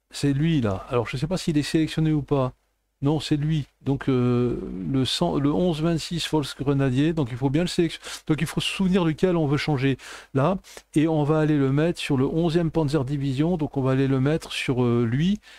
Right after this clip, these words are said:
donc il va passer de vert à jaune, donc on y va, select,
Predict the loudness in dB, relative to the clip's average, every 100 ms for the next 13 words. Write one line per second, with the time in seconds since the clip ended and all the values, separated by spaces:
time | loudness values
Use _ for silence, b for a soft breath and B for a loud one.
0 | B -2 -2 0 0 2 0 0 0 0
1 | 2 2 0 0 2 2 2 0 -2 b
2 | b -4 0 0 2 2 0 0 0 2
3 | 0 0 -4